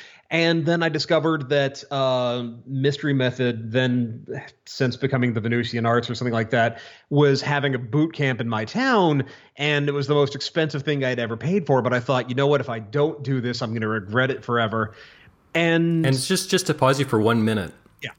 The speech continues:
Speaker 2: I wanna let you go on, but for anyone listening to this who doesn't know, Neil Strauss, it's like the pickup Bible. This is like in the, I guess, the
Speaker 1: Mm-hmm.
Speaker 2: mid-aughts when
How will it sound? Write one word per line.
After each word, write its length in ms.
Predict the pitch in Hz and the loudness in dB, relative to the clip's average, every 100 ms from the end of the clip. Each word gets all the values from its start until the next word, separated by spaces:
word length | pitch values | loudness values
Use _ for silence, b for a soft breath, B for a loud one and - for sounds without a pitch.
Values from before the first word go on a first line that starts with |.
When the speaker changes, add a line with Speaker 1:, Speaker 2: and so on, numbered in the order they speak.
| - | -4
Speaker 2:
I 80 | 113 | 2
wanna 200 | 120 120 | 2 2
let 140 | 113 | 0
you 80 | 107 | -2
go 120 | 104 | 0
on, 200 | 110 101 | 0 0
but 340 | 92 104 - - | -2 -4 -6 -2
for 140 | 120 | 0
anyone 240 | 131 120 | 2 2
listening 240 | 113 110 117 | 2 2 0
to 60 | |
this 100 | 107 | 0
who 80 | - | -2
doesn't 300 | 107 104 110 | -2 -2 -2
know, 360 | 101 98 95 92 _ | -4 -4 -6 -10 _
Neil 220 | 117 123 | 2 4
Strauss, 340 | 123 123 113 120 | 4 2 2 0
it's 160 | 123 | 0
like 160 | 147 131 | 0 0
the 80 | 123 | -2
pickup 640 | - 147 135 120 - - _ _ - | -2 -2 2 0 -2 -14 _ _ -14
Bible. 540 | 110 98 110 110 98 95 | -8 -2 0 0 -2 -4
This 180 | 123 | -2
is 160 | 143 123 | -2 0
like 200 | 120 - | -2 -2
in 200 | 117 117 | -4 -2
the, 200 | 110 101 - - | -2 -4 -10 -4
I 80 | 123 | -2
guess, 140 | 127 | 0
the 100 | 160 | 0
Speaker 1:
Mm-hmm. 80 | 110 | 2
Speaker 2:
mid-aughts 680 | 120 113 104 110 101 - - | 2 0 0 0 0 -6 -8
when 380 | 107 107 104 | -6 -4 -6